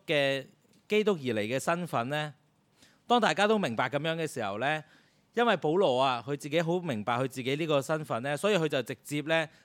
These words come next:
就今日呢，我哋講佢要講佢嘅主題啦。因為加拉太書呢，成個主題呢，其實好簡單嘅啫，得四個字嘅啫，就係因信稱義。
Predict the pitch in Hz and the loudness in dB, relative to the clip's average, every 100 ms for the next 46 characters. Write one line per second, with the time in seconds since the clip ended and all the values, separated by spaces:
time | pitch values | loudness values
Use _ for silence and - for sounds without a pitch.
0 | _ 135 123 175 143 156 143 117 101 123 | _ -4 -2 0 2 2 2 -2 -2 -2
1 | 143 123 113 107 120 120 101 101 101 104 | -2 -4 -4 -4 -6 -6 -6 -8 -12 -12
2 | 80 78 - - _ _ _ - 262 247 | -12 -12 -16 -20 _ _ _ 2 4 4
3 | 233 233 202 180 220 220 208 135 135 151 | 4 4 2 0 2 2 2 -2 -4 -6
4 | 170 170 127 156 139 117 120 139 123 131 | -4 -4 -2 -2 -2 -4 -4 -2 -2 0
5 | 147 135 139 147 160 - 131 123 117 107 | 0 0 0 0 -2 -2 -2 -2 -2 -4
6 | 113 113 120 131 - - _ - 135 131 | -4 -4 -2 -4 -4 -14 _ -6 -2 0
7 | 160 170 151 127 127 160 147 123 104 | 0 -2 -4 -6 -6 -8 -8 -8 -10